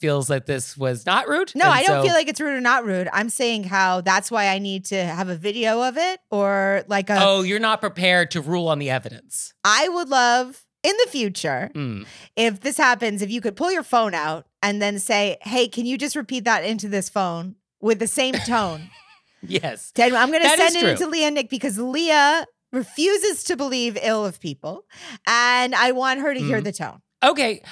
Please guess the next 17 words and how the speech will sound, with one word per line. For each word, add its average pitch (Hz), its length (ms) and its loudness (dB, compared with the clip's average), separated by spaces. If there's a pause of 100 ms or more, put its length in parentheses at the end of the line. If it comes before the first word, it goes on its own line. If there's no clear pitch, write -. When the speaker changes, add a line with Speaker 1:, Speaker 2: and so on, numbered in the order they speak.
Speaker 1:
And 330 140 2
actually, 339 240 0
I - 40 -2
think 269 140 -2
this 285 140 0
is 285 120 -2
a 294 60 0
good, 240 460 2
uh, 196 180 4
thing 226 180 -2
to 196 60 0
note 190 280 2
for 190 180 -2
all 220 240 4
of 180 80 2
our 147 80 2
listeners. 104 440 -12